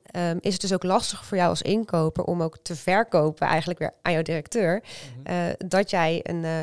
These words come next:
Speaker 1: een product gaat inkopen voor hergebruik. En dat het
Speaker 2: Ja.
Speaker 1: aan het einde teruggaat. En dat dus de aanschafwaarde bijvoorbeeld duurder is, maar de totale,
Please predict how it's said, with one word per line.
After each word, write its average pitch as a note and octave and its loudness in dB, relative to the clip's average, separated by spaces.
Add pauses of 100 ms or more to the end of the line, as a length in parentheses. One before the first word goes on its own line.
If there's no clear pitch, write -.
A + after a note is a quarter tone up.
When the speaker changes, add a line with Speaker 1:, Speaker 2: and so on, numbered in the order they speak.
Speaker 1:
een E3+ -10
product E3 -6
gaat E3 -10
inkopen D#3 -6
voor F3 -4
hergebruik. E3 -2
En - -8
dat D#3 -4
het C#3+ -6
Speaker 2:
Ja. C#3 0
Speaker 1:
aan C3+ 2
het C3+ -4
einde E3 -2
teruggaat. F3+ -2
En E3+ -2
dat F3 -2
dus F3 -4 (140)
de - -8
aanschafwaarde E3+ 2
bijvoorbeeld D#3+ -6
duurder G3 0
is, G#3 -2 (420)
maar D#3 -2
de E3+ -6
totale, F3 2